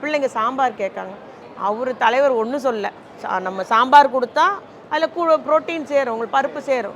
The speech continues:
கூடுதலா நம்ம அதுல காய் போடுறோம், so ஊட்டச்சத்து இன்னும் அதிகமா தான் செய்யும், பிள்ளைங்களும் கேட்குறாங்கன்னதும் உடனடியா சாங்ஷன் பண்ணிட்டார். "ஓகே, சாம்பார் போடுங்க"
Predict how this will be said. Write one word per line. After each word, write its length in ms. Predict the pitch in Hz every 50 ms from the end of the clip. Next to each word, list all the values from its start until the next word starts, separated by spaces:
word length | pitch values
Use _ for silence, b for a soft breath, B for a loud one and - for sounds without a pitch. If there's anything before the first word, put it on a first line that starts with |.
| - - 302
கூடுதலா 280 | 320 302 285 302 285
நம்ம 160 | 277 269 262
அதுல 140 | 262 254 254
காய் 300 | 254 - 254 277 302 320 254
போடுறோம், 280 | 262 233 196 180 - - - - - - - - -
so 500 | - 294 294 294 285 277 262 247 269 302
ஊட்டச்சத்து 280 | 320 285 311 294 226
இன்னும் 200 | 269 262 277 302
அதிகமா 460 | 294 269 247 254 294 311 294 285 269 262
தான் 180 | 269 277 269
செய்யும், 360 | 269 269 240 226 240 277 285 277
பிள்ளைங்களும் 420 | 320 311 311 311 285 277 277 262 -
கேட்குறாங்கன்னதும் 720 | 254 240 240 254 247 233 233 226 220 220 226 277 359 - - - - - 269 285
உடனடியா 440 | 330 359 359 370 339 370 370 381 403 -
சாங்ஷன் 320 | - 277 262 - 254 247 214
பண்ணிட்டார். 360 | 196 190 - - 175 170 - - - -
"ஓகே, 260 | 262 262 233 - 226
சாம்பார் 480 | 202 - 220 214 240 247 247 240 208 202
போடுங்க" 360 | 196 190 185 185 185 175 196